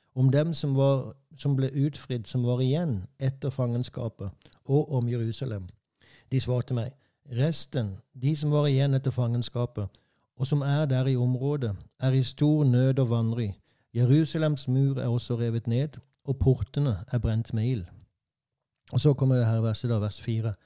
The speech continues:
«Da jeg hørte disse ordene, skjedde det at jeg satt meg ned og gråt og sørget i mange dager. Jeg fastet og ba for himmelens Guds ansikt.» Og så kommer det, fortsetter der hvordan han ba og så videre. Men det er egentlig det her som jeg, som jeg vil trykke på.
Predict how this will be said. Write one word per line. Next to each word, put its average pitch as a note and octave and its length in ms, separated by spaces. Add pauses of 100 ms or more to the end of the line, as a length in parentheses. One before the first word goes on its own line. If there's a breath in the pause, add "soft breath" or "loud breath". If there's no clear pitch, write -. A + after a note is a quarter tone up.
(480 loud breath)
«Da B2+ 60
jeg D3+ 180
hørte F3+ 300
disse D#3+ 240
ordene, C3+ 400
skjedde B2+ 380
det C3+ 80
at B2+ 160
jeg B2 100
satt - 360
meg D3+ 140
ned C#3 320
og A#2+ 180
gråt A#2+ 640
og B2+ 120
sørget C3+ 640
i C#3 60
mange B2 360
dager. A#2 360
Jeg A2+ 200
fastet D3 680
og B2 220
ba B2 300 (400 soft breath)
for A#2+ 100
himmelens B2 560
Guds - 480
ansikt.» - 600
Og G#2+ 80
så A#2+ 340
kommer A#2 260
det, A2+ 160
fortsetter A#2 440
der A2+ 60
hvordan A2+ 400
han G#2+ 220
ba A2+ 60
og G#2 180
så G#2 100
videre. G2+ 300 (460 loud breath)
Men C#3+ 180
det E3 120
er G3+ 100
egentlig F#3+ 260
det D#3 140
her C#3+ 340
som C3+ 240
jeg, C3 280
som C3 160
jeg B2+ 200
vil B2+ 320
trykke C3+ 360
på. A#2+ 220